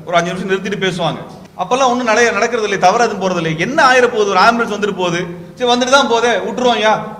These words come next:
என்ன நடந்துரும்? எத்தனை நாள் அதுக்கப்புறம் ஆம்புலன்ஸ் விடுவாங்க? நீங்க ஆம்புலன்ஸ் வில்லனா மாத்திருக்கீங்க சார். கடைசி ஆம்புலன்ஸ் டிரைவரை போட்டு அடிக்கிறான்.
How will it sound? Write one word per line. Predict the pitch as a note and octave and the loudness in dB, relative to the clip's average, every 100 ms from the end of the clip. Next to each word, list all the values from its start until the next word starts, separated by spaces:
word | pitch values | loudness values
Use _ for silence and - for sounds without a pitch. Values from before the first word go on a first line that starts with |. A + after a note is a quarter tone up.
| - - - - | -18 -20 -14 -2
என்ன | G#3+ C4+ | 2 4
நடந்துரும்? | A#3 G#3+ A3 A3 - - - - - G3 | 2 2 0 0 -6 -16 -18 -20 -2 2
எத்தனை | G#3 B3+ | 2 4
நாள் | A#3 | 4
அதுக்கப்புறம் | G#3+ A3 G#3+ | 4 4 4
ஆம்புலன்ஸ் | A3 G#3+ | 2 0
விடுவாங்க? | G3+ F#3 F3+ F#3 - - | 0 2 0 -2 -6 -4
நீங்க | F#3 F3 A#3+ | 2 4 4
ஆம்புலன்ஸ் | D4 D4 B3 A#3 | 4 2 0 0
வில்லனா | B3 A#3+ | 2 4
மாத்திருக்கீங்க | G#3+ G#3 G3+ F#3+ D#3+ | 2 0 -2 -4 -2
சார். | A3 A3 | -2 -2
கடைசி | G#3+ G#3 | -4 -2
ஆம்புலன்ஸ் | A#3+ B3 G#3 | -2 -2 -2
டிரைவரை | G#3+ G#3 | -2 0
போட்டு | G#3 F#3+ | 2 0
அடிக்கிறான். | G3+ F3+ A#2 | 2 0 0